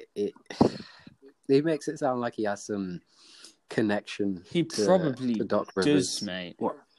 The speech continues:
Speaker 1: as a prospect spe-, I don't think he has any connection to Doc Rivers at all.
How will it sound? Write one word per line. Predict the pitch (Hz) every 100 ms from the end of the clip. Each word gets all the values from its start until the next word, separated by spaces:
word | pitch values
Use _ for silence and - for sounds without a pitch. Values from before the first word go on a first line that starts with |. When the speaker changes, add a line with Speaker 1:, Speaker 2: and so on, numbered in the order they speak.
| -
Speaker 1:
as | 98 104
a |
prospect | - - - 117 110 - - 131 -
spe-, | - 147
I | 117
don't | 135 127
think | 113
he | 110
has | 101 98
any | 95 113 107
connection | 98 92 87 - 85
to | 82
Doc | 82 85 -
Rivers | 92 87 85
at | 85
all. | - 98 98